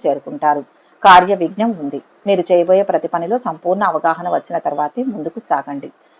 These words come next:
మిమ్మల్ని ఇబ్బంది పెట్టాలని చూస్తే శత్రువుల ఎత్తులు ఫలించవు. ఆర్థికంగా మిశ్రమ ఫలితాలు ఉన్నాయి. సమాజంలో మంచి పేరు ప్రతిష్టలు సంపాదిస్తారు. ముఖ్యమైన విషయాల్లో కుటుంబ సభ్యుల సలహాలు తప్పనిసరిగా తీసుకోవాలి.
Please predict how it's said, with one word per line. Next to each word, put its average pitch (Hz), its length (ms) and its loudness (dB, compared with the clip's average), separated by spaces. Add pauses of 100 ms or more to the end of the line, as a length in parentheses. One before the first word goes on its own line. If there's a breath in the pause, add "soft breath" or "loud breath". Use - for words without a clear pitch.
(140 soft breath)
మిమ్మల్ని 214 340 4
ఇబ్బంది 226 320 2
పెట్టాలని 170 540 2
చూస్తే 165 280 -2
శత్రువుల 180 420 0 (100)
ఎత్తులు 185 300 -4
ఫలించవు. 143 560 -6 (320)
ఆర్థికంగా 175 480 0
మిశ్రమ 175 360 -8
ఫలితాలు 165 440 -2
ఉన్నాయి. 147 400 -8 (420 soft breath)
సమాజంలో 185 460 4
మంచి 185 280 -6
పేరు 165 220 -2
ప్రతిష్టలు 175 480 -6
సంపాదిస్తారు. 143 800 -4 (180)
ముఖ్యమైన 175 400 -4
విషయాల్లో 180 460 0
కుటుంబ 190 340 -4
సభ్యుల 165 400 -2
సలహాలు 160 540 0 (400 soft breath)
తప్పనిసరిగా 233 540 2
తీసుకోవాలి. 147 600 -2